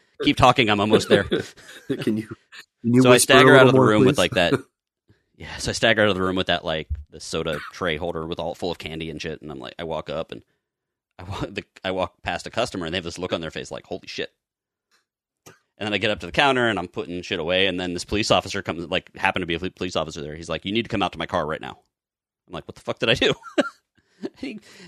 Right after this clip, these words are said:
Speaker 1: I walk out. He's like, "No." He's like, "You've got blood pouring
Speaker 2: You're
Speaker 1: out of
Speaker 2: like
Speaker 1: your
Speaker 2: a
Speaker 1: head." It was
Speaker 2: gaping
Speaker 1: just
Speaker 2: head
Speaker 1: running
Speaker 2: wound.
Speaker 1: down the center of my forehead and, like, splitting on my <laughs> nose and stuff. So I,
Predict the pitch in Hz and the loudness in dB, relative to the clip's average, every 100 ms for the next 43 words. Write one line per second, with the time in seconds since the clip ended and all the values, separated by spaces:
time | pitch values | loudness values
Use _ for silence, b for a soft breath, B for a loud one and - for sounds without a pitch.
0 | - - - 127 110 117 123 92 87 95 | -10 -6 -4 -4 -4 0 2 0 -2 -8
1 | 92 92 101 104 92 101 92 80 - 98 | -8 -6 -2 -2 -2 -2 -2 -4 -10 -6
2 | 98 120 120 - 107 - 104 98 110 110 | -2 -2 -2 -2 -2 0 0 0 0 -2
3 | 107 98 101 95 90 85 87 90 90 85 | 0 0 2 2 0 0 -2 -4 -4 -6
4 | 90 82 90 87 85 82 - - 87 90 | -6 -4 -4 -6 -8 -10 -10 -6 -4 -4
5 | 82 85 85 - - - - - - 85 | -4 -6 -6 -8 -12 -14 -16 -14 -8 -8